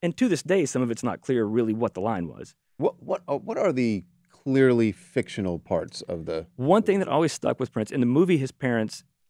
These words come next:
Speaker 1: are, are a biracial couple. And so people always assumed Prince was biracial. He is not.
Speaker 2: No,
Speaker 1: Both of his parents
Speaker 2: both
Speaker 1: are
Speaker 2: of us
Speaker 1: black.
Speaker 2: are black, yeah.
Speaker 1: Um, you know, there's just l-, little, little things like that. Just people always assume
Speaker 2: Is the,
Speaker 1: it's true.
Speaker 2: is the, uh, this is spoiler if you haven't seen the movie,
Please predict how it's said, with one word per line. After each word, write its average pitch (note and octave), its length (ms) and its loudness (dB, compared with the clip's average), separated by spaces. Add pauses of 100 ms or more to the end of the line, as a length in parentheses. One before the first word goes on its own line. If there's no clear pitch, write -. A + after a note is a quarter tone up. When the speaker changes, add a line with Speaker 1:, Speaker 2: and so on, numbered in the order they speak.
Speaker 1:
are, A2+ 180 4
are A2 160 4
a G2 40 2
biracial G#2+ 500 2
couple. D2+ 400 -10 (1040)
And B2 100 -2
so C3 80 -2
people D3 200 0
always B2+ 180 6
assumed A2 280 -2
Prince A#2+ 200 -2
was G#2+ 100 -6
biracial. F2+ 420 -4
He A#2+ 80 -4
is B2 120 -4
not. F#2 220 -6
Speaker 2:
No, F2 100 -2
Speaker 1:
Both G#2 120 0
of B2 60 -4
his A#2 80 -2
parents F#2+ 260 -2
Speaker 2:
both F#2 120 -6
Speaker 1:
are F#2+ 120 -2
Speaker 2:
of - 40 -6
us - 40 -10
Speaker 1:
black. - 100 -20
Speaker 2:
are F2 180 -10
black, - 40 -20 (200)
yeah. A2 200 0
Speaker 1:
Um, G#2+ 220 -6 (720)
you G3 80 -6
know, - 20 -2
there's A#3 120 -4
just B3 260 -10
l-, - 260 -20 (180)
little, F4 340 -2
little B3 220 -4
things E3+ 400 0
like D#3 180 -6
that. C#3 240 -2
Just D3+ 160 -14 (480)
people F3 280 -6
always E3 260 2
assume D#3+ 220 0
Speaker 2:
Is E3 100 0
the, F#3 140 6
Speaker 1:
it's - 100 2
true. C#3+ 300 -2 (200)
Speaker 2:
is C#3 140 0
the, C#3 280 6
uh, A2 80 -2
this G#2 280 -4
is F#2 120 -10
spoiler G#2 540 6
if - 120 -6
you F#2 80 -2
haven't E2+ 380 -6
seen F#2 260 -4
the F2 60 -4
movie, F2 300 -2